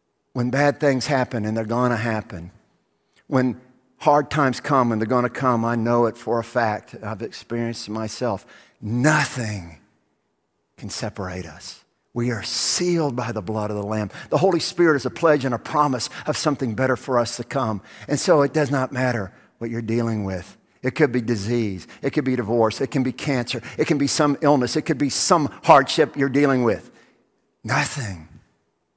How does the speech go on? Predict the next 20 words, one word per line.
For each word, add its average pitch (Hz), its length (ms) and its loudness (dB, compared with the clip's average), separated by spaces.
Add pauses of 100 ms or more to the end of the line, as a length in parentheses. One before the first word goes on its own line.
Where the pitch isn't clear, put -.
separates 107 1000 -10 (400)
you 101 440 -8 (600)
from 107 120 -12
the 98 60 -8
love 104 220 -8
of 110 80 -10
God. 92 420 -8 (480)
It's 117 120 -12
shown 113 240 -4
to 107 80 -2
us 104 140 -6
in 98 100 -8
Jo-, 101 320 -10
Christ 98 320 -8
Jesus. 104 340 -8
The 113 100 -8
Spirit 143 600 -4 (220)
is 101 100 -8
a 104 60 -8
seal 143 580 -2